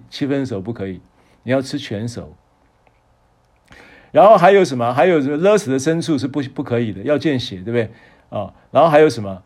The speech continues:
还有这个，这个奸淫。所以这四件事情里面有两类的事情，一个是关于不正常的性的活动，啊，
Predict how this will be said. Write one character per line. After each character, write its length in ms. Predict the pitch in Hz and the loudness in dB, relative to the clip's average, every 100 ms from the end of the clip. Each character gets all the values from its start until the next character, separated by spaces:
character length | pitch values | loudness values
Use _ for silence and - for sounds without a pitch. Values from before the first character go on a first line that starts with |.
| _ _ | _ _
还 140 | 127 | 0
有 120 | 156 127 | 0 0
这 200 | 135 131 | -2 -2
个， 360 | 120 113 110 110 | 0 0 -2 -6
这 100 | 131 | -6
个 120 | 117 | -6
奸 300 | 117 156 143 | -2 0 0
淫。 180 | 107 85 - _ _ | -4 -10 -18 _ _
所 160 | - 180 | -2 0
以 120 | 175 | 2
这 80 | 185 | 0
四 280 | 190 285 240 | -2 -2 0
件 200 | 208 180 | 2 0
事 160 | 196 | -2
情 160 | 135 147 | -4 -4
里 80 | 117 | -4
面 240 | 143 127 | -2 -2
有 180 | 127 127 | -2 -2
两 420 | 143 135 110 98 | -2 -2 -2 -2
类 200 | 143 233 | 4 4
的 80 | 143 | 4
事 160 | 120 127 | 0 -8
情， 100 | 110 | -8
一 120 | 175 | -4
个 100 | 185 | -2
是 200 | 131 151 | -2 -4
关 280 | 135 147 143 | 2 2 2
于 240 | 117 117 117 _ _ _ | -2 -6 -10 _ _ _
不 80 | 143 | 0
正 180 | 185 147 | 0 0
常 180 | 117 | -2
的 120 | 123 120 | -2 -4
性 500 | - - 202 160 117 | -6 -6 -2 -2 -2
的 160 | 107 - _ _ | -6 -10 _ _
活 320 | - - 127 | -14 -4 2
动， 260 | 180 131 - _ _ _ _ | 2 2 -4 _ _ _ _
啊， 280 | 101 95 | -6 -6